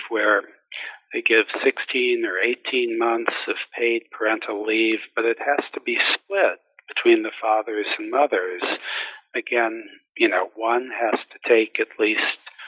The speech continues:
forty percent of the leave, and if they don't, they just lose that leave. So I think, you know, i-, uh, incentives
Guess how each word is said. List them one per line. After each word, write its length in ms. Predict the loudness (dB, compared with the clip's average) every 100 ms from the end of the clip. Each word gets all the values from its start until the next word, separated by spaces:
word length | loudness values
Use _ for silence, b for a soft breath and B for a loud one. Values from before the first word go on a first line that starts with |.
| B 0
forty 280 | 2 2 -2
percent 520 | -4 0 0 0 0
of 140 | -2
the 120 | -2 -4
leave, 500 | 0 2 2 -2 -6 -8 -6 B B B B -6
and 480 | 0 2 0 -2 -12 -2
if 140 | -2 0
they 120 | -4 0
don't, 460 | 2 2 -2 -4 -2
they 120 | -2
just 360 | 0 0 0 0 0
lose 240 | 0 -2 -2
that 280 | 0 0 0
leave. 380 | -6 -4 -2 -2 -4 -4 B B B B B 2
So 80 | 4
I 100 | 4
think, 260 | 0 -10 _ _ -2
you 80 | 2
know, 200 | 2 0
i-, 100 | -6 -10 _ -14 -10
uh, 160 | -10 -6 -4 -4 -6 0
incentives 800 | 0 0 0 0 0 -2 -2